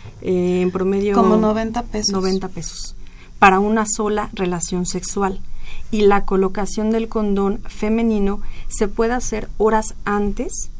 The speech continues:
Speaker 1: del acto sexual. ¿Eso qué quiere decir? Que, bueno, a lo mejor te permite, eh, planear, eh, eh, la relación sexual en ese momento. Sin embargo,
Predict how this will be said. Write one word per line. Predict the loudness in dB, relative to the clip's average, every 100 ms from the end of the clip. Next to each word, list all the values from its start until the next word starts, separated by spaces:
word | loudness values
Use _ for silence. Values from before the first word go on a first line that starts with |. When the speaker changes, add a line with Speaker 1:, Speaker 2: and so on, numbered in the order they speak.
| -4 -2 2
Speaker 1:
del | 4 6
acto | 4 0
sexual. | -2 -2 0 0
¿Eso | 0 -2
qué | -4
quiere | 0 0
decir? | 0 0
Que, | 0
bueno, | 0 2
a |
lo | 2
mejor | 0 -2 -2
te | -2
permite, | -2 0 2 0 0 -2 -2 0 0 0 0 2
eh, | 6 6 6 4 4 4 4 2 2
planear, | 6 6 6 4 4 2 -2 -8 -10 -8 -2
eh, | 2 2 2 2 0 0 0 0 0 0 0
eh, |
la | 0
relación | 0 0 -2 -2
sexual | -2 0 0
en |
ese | 0 0
momento. | 0 0 0 -4 -8 -10 -6 -4
Sin | 0 2 4 4
embargo, | 4 4 4 4 0